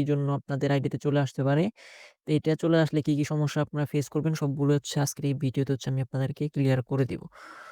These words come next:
তো অবশ্যই হচ্ছে ফুল ভিডিওটা হচ্ছে আপনারা কন্টিনিউ করবেন। তাহলে হচ্ছে যদি আপনাদের আইডিতে রেস্ট্রিকশন আসে কিভাবে এটা সমাধান করবেন। তো এই ভিডিওতে হচ্ছে আপনারা ক্লিয়ার জানতে পারবেন। তো ফার্স্ট এ চলি যে আইডি পাতে ফার্স্ট এ বলি হচ্ছে আপনারা এ,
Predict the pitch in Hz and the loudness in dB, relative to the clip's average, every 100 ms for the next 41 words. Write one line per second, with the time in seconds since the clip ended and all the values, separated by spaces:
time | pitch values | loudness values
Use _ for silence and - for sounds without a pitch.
0 | - 147 143 - 160 - 156 151 147 151 | -2 2 2 2 0 2 2 2 4 4
1 | 151 156 151 151 151 151 151 147 147 147 | 4 2 0 -4 -4 -2 -2 0 0 0
2 | 156 160 165 147 143 143 - 147 147 151 | 0 0 0 2 2 0 -2 0 2 0
3 | 147 143 139 143 147 143 143 139 - 143 | 0 2 2 2 2 2 0 -6 -4 -4
4 | 135 156 139 139 139 143 135 135 139 135 | -2 -4 -2 0 0 -2 -4 -2 -2 -2
5 | 143 143 175 220 - - - - 143 143 | -2 0 0 0 -10 -20 -10 2 4 4
6 | 143 151 151 - 147 143 - 165 - 147 | 2 2 0 -2 -4 -4 -4 -6 -2 2
7 | 139 139 139 127 104 - - _ _ _ | 4 4 2 2 -2 -8 -18 _ _ _
8 | _ _ _ 165 143 - 143 - 156 156 | _ _ _ -6 -4 0 0 2 -2 -2
9 | - 156 151 147 147 147 - 175 147 147 | -4 -2 0 2 2 2 -2 -8 -8 -8
10 | - 139 156 143 147 147 - 151 208 - | -6 -4 -2 0 -2 -4 -4 -2 -2 -6
11 | - - - _ - | -20 -20 -20 _ 2